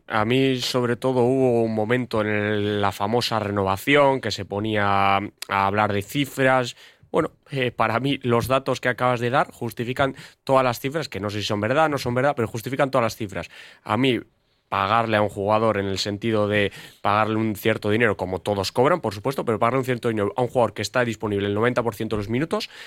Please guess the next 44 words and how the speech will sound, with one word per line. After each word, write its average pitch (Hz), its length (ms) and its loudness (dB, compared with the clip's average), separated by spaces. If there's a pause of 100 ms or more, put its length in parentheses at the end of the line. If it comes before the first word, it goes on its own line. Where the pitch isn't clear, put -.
(180)
me 113 100 0
parece 117 240 2
un 120 60 2
acierto 117 420 0
total. 98 400 -2
Creo 120 160 2
que 113 80 -2
lo 110 140 2
que 107 240 0
pe-, 107 320 -2
lo 110 200 -2 (160)
peor 123 260 2
que 120 60 -4
te 110 120 -4
puede 120 180 0
pasar 160 320 0 (220)
es 113 100 0
estar 107 260 -2
pagando 110 280 2
a - 20 2
un 107 60 -8
jugador 131 300 2
que 101 100 -8
cada 95 180 -2
dos 104 140 -4
por 113 160 -4
tres 117 180 -4
no 117 80 0
está 117 180 0
disponible 139 460 0
y 127 40 0
no 110 120 0
te 95 100 -2
puede 95 220 2
aportar. - 420 -6 (440)
Entonces, 107 440 2 (140)
para 107 240 4
mí, 120 220 0 (200)
chapó, 151 460 2
creo 104 220 0
que, 98 260 2 (240)
uno, 98 260 -2
felicidades 95 520 -2
a, 98 280 2